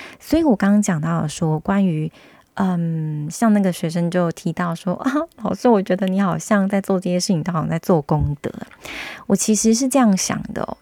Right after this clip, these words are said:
就是，我，我觉得所谓的付出，它没有所谓白白的付出，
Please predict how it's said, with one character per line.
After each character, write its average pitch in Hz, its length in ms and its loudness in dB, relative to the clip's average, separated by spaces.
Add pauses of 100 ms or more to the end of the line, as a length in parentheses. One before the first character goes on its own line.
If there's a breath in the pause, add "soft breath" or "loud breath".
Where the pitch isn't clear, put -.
就 277 140 2
是， 269 360 4 (1400 soft breath)
我， 220 140 0 (120)
我 208 120 4
觉 196 140 2
得 233 140 4
所 202 180 2
谓 233 140 4
的 233 100 4
付 220 320 4
出， 170 340 0
它 185 220 0
没 170 200 2
有 160 120 0
所 139 200 -6
谓 156 120 2
白 - 180 -4
白 - 180 -8
的 208 100 -8
付 - 280 -4
出， - 300 -10